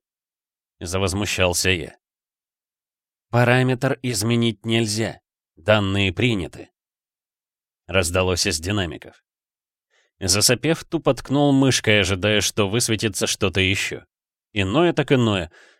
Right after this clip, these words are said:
но экран погас. «Блин!»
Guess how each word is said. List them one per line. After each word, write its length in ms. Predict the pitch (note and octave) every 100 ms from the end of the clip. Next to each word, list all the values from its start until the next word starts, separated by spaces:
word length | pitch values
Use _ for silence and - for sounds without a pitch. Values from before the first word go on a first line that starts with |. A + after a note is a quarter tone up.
| _
но 400 | F2 A2 B2 A#2 _ -
экран 420 | F#2+ G2 G2 F#2
погас. 520 | G#2 G2 D#2+ - - _ _ _ _ _ _ _ _ _ _
«Блин!» 480 | A2 F#3 C#3+ D#2+